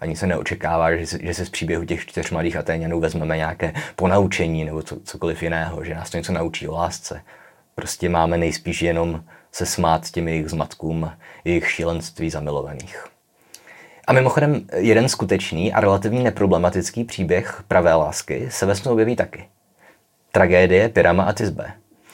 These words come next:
Jenže <clears throat> tenhle příběh zcela zmasakrují ty neumětelští herci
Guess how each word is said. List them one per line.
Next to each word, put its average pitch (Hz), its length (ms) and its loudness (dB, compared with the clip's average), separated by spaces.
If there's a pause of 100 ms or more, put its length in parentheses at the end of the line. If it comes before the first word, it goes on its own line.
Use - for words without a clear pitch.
(200)
Jenže 98 480 6 (240)
<clears throat> - 280 0
tenhle 104 280 6
příběh 90 580 -2
zcela 95 260 2
zmasakrují 92 640 2
ty 90 180 2
neumětelští 90 640 0
herci 98 360 -2